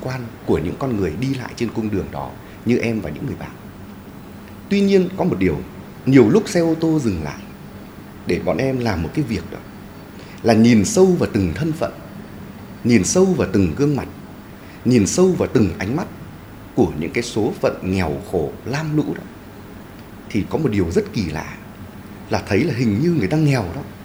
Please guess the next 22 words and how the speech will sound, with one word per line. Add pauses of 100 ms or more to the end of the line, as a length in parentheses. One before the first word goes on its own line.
(800)
nhưng
người
ta
không
đau
đớn. (1500)
Cái
ánh
mắt
đó (240)
không
phải
là
ánh
mắt
đau (100)
khổ. (1500)
Cái
quần
áo
họ
mặc,